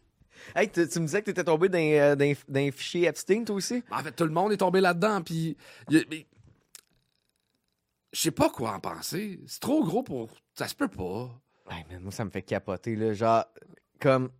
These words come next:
Speaker 1: j'en, j'en parlais à ma blonde, je dis, tu sais, tout le monde qu'on disait que c'était des hosties de caves, là,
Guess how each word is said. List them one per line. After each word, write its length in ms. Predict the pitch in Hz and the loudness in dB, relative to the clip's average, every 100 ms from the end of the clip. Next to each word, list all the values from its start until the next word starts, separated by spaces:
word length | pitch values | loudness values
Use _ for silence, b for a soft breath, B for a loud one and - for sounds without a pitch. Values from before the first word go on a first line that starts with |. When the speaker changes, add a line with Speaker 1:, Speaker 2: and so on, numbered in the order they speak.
| _ - | _ -10
Speaker 1:
j'en, 220 | 123 127 | -2 -2
j'en 140 | 117 120 | 0 2
parlais 200 | 131 156 | 4 4
à 40 | |
ma 80 | 143 | 4
blonde, 200 | 120 156 | 2 -2
je 40 | - | -6
dis, 60 | |
tu 60 | - | -8
sais, 80 | 359 | -6
tout 180 | 175 165 | -6 2
le 120 | 143 | 2
monde 240 | 117 139 147 | 4 2 0
qu'on 120 | 117 | -4
disait 120 | 117 | -4
que 40 | - | -6
c'était 80 | 110 | -4
des 240 | 107 104 | -4 -4
hosties 380 | 120 - - 139 | -6 -6 -20 -20
de 60 | 123 - | -20 -2
caves, 500 | 127 123 - 131 | 2 2 0 -4
là, 120 | 139 | 0